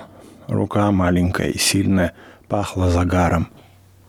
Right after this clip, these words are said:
И блаженно и страшно замерло сердце при мысли, как, вероятно, крепка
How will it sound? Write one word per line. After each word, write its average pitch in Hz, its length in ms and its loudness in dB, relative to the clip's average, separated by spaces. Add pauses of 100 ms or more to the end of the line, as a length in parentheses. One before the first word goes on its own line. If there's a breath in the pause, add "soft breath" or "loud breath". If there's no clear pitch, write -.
(440 loud breath)
И 117 80 -2
блаженно 131 680 2
и - 20 -2
страшно 104 600 0
замерло 92 500 2
сердце - 420 -4
при - 200 -2
мысли, 98 520 0
как, 90 320 -2
вероятно, 87 640 0
крепка 95 640 -2